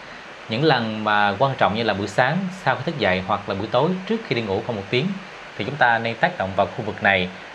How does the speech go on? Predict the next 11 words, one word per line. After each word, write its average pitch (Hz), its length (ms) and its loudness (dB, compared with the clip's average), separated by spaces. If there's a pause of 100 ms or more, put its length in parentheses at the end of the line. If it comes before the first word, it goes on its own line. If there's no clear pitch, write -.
để 101 100 0
tăng 131 240 0 (100)
cường 104 200 0 (120)
chức 156 140 -2
năng 120 100 0
của 135 80 2
thận 95 320 0 (500)
và 117 260 4
cũng 131 160 0
như 156 180 2
là 117 260 2